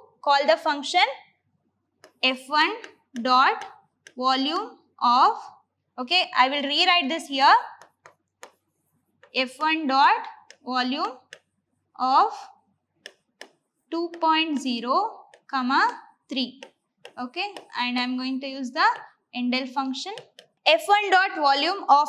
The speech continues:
two point zero, comma, three. Why I'm using one floating point value after that integer value? Because it has to satisfy the condition. What was the volume of cylinders, uh, parameters? There I have used,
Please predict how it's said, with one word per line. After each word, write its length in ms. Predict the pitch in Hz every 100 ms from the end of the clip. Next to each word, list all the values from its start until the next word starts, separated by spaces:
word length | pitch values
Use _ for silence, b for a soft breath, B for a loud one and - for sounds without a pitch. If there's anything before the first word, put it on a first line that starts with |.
| 285
two 220 | 349 370 370
point 260 | 349 359
zero, 320 | 302 285 294
comma, 300 | 302 285 311 508 - - -
three. 320 | 277 208 - b -
Why 120 | 285
I'm 400 | 381 453 415 392
using 280 | 349 392 381
one 260 | 339 330 320
floating 440 | 311 320 359 381
point 280 | 359 349 339
value 300 | 330 320 339
after 360 | 330 302 - 349
that 240 | 339 349
integer 500 | 302 302 330 285 320
value? 320 | 320 294 285 415 508 B B 254
Because 360 | 302 392 453 -
it 140 | 320 269
has 260 | 302 285
to 160 | 381 427
satisfy 800 | 381 277 269 349 359 - 330 320
the 120 | 403 -
condition. 640 | 285 294 294 285 254 226
What 200 | 262 285
was 260 | 349 349 302
the 120 | 349 427 B B 277
volume 300 | 285 302 330
of 160 | 339 339 311
cylinders, 580 | 311 320 311 330 330 277
uh, 120 | 269
parameters? 880 | 269 269 302 302 302 - 320 415 554 - B B
There 260 | 277 311 403 -
I 80 | 285
have 380 | 269 339 339 294
used, 440 | 339 494 554